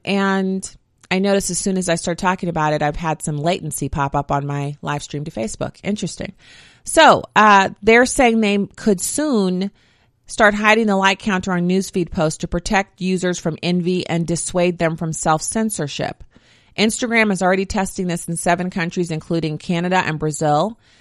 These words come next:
showing a post's audience to just a few names of mutual friends who've liked it instead of the total number. The idea is to prevent users from destructively comparing themselves to others and possibly feeling inadequate if their posts don't get as many likes.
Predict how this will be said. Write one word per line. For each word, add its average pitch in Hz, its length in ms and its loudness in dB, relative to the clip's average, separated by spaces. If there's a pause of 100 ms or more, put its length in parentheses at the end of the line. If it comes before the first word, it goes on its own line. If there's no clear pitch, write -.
(120)
showing 202 320 2
a 180 60 0
post's 190 340 0
audience 170 440 2
to 165 100 -8
just 160 240 -6
a 165 60 -4
few 185 200 -4
names 165 300 -2
of 156 80 -4
mutual 160 340 -4
friends 156 420 -4
who've 165 140 -4
liked 156 340 -2
it 156 120 -4
instead 156 340 -2
of 147 120 -4
the 151 80 -4
total 139 320 0
number. 185 480 0 (420)
The 180 120 2
idea 180 340 4
is 185 160 -4
to 185 100 -4
prevent 180 380 0
users 185 360 -2
from 170 200 -4
destructively 185 640 -2
comparing 175 420 -4
themselves 170 380 -2
to - 140 -6
others 147 280 0
and 156 100 -6
possibly 156 440 -4
feeling 147 340 -4
inadequate 165 640 -2 (300)
if 175 100 -10
their 160 120 0
posts 165 320 2
don't 156 200 -2
get 151 160 -2
as 143 100 -6
many 135 180 -4
likes. 196 540 0